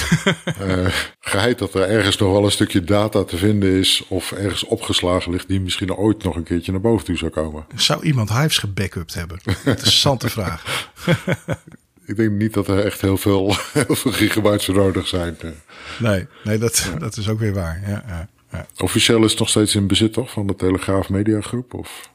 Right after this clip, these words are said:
Speaker 1: Het Mediahuis dan, hè, inmiddels. Ja.
Speaker 2: Maar ik ben benieuwd, eh, of, en er was van de week ook een artikel over, de autoriteit persoonsgegevens, eh, liep te klagen dat ze te weinig budget en te weinig bemensing hadden om alle datalekken, zeg maar, op te sporen.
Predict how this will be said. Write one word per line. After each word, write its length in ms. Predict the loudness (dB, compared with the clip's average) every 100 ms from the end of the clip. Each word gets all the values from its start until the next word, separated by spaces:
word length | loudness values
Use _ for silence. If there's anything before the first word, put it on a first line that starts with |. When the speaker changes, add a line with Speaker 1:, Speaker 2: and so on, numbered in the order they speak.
| -8
Speaker 1:
Het 180 | -4 0
Mediahuis 520 | 2 4 4 2 0
dan, 160 | -2
hè, 120 | 0 0
inmiddels. 480 | 0 -2 -4 -8 -6
Ja. 180 | -8 -8 _ -20 _ _
Speaker 2:
Maar 140 | 2 4
ik 80 |
ben 140 | 4 4
benieuwd, 360 | 4 4 4 4
eh, 380 | 4 6 4 2 -6 _ 2
of, 520 | 2 2 -4 -6 -12 _ _ _ _ -10
en 260 | -6 -2
er 80 | 0
was 300 | 2 2 0 -2
van 120 | 0
de 60 | 2
week 160 | 2
ook 120 | 2
een 100 | 2
artikel 360 | -2 0 2 4
over, 400 | 4 2 2 2
de 60 | 0
autoriteit 520 | -2 -4 0 0 -2
persoonsgegevens, 1080 | -4 0 0 0 -2 0 0 0 0 0 0
eh, 360 | 0 0 -2
liep 200 | -2 -2
te 60 | -2
klagen 380 | 2 2 2 0
dat 120 | -4
ze 120 | -4
te 100 | 0
weinig 220 | 2 2
budget 420 | 0 2 4 2 0
en 140 | -4
te 120 | 0
weinig 260 | 2 2 0
bemensing 480 | 0 2 2 0 0
hadden 200 | 0 0
om 80 |
alle 260 | 2 2 2
datalekken, 600 | 2 2 2 0 2 2
zeg 180 | 0 0
maar, 100 | -2
op 120 | -2
te 80 | -2
sporen. 540 | -2 0 -2 -2 -8